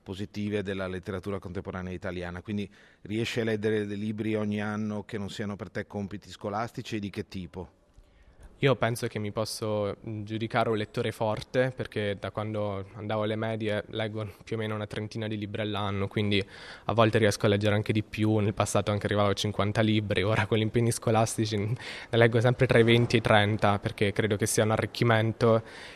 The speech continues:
Speaker 2: e, l-, diciamo che leggere è un'esperienza unica. E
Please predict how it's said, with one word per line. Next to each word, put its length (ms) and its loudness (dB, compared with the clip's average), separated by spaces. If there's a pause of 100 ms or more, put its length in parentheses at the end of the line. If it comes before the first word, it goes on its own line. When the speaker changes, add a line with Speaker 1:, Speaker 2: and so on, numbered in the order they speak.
(300)
Speaker 2:
e, 340 2
l-, 300 -2
diciamo 300 2
che 100 0
leggere 280 8
è 40 8
un'esperienza 600 4
unica. 520 2 (600)
E 260 -6